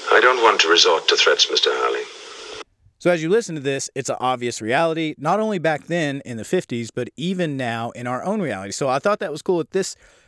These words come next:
Speaker 2: movie itself mirrors a lot of the feelings and the kind of geopolitical stuff that's happening with us right now even.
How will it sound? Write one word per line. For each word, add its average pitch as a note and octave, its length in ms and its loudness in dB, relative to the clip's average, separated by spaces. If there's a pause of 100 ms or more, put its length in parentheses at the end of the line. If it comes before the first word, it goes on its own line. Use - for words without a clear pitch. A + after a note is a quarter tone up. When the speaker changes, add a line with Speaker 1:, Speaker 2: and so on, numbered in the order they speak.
(140)
Speaker 2:
movie D#3+ 380 0
itself D3 480 0 (300)
mirrors D3+ 340 0
a C3 60 -2
lot C3 340 0 (100)
of B2 280 -4
the C3 180 0
feelings D3+ 960 -2
and C3 360 -4
the A#2 260 -2
kind C#3 240 -4
of B2 80 -6
geopolitical D#3+ 640 -2
stuff E3+ 240 -2
that's E3 160 -10
happening E3 340 -2
with D#3+ 160 0
us - 220 -6
right B2+ 340 -2
now C3+ 400 -4
even. E3+ 460 -4